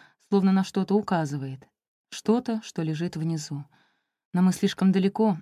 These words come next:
их разговор не слышен. Иду сквозь длинные тонкие ветки,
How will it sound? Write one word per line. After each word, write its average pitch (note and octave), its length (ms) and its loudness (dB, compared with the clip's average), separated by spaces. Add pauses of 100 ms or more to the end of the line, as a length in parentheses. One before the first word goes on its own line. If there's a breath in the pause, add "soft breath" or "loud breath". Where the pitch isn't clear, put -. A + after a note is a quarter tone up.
(200)
их - 180 -6
разговор F3 440 -2
не F#3 120 2
слышен. D#3+ 540 -2 (1300 soft breath)
Иду G3+ 200 4
сквозь A#3+ 280 2
длинные G#3+ 360 4
тонкие G3 440 2
ветки, G3+ 500 -2